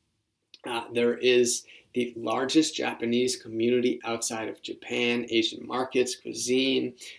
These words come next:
uh, celebration of culture in this area. Paulista Avenue has mansions of former coffee plantation owners. Uh, again, museums,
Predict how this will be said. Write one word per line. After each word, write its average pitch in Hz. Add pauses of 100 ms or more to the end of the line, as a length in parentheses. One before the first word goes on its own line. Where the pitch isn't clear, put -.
(140)
uh, 107
celebration 120
of -
culture 123
in 113
this 113 (140)
area. 123 (280)
Paulista 117
Avenue 131
has -
mansions 120
of -
former - (120)
coffee 123
plantation 123
owners. 120 (480)
Uh, - (100)
again, 117
museums, 117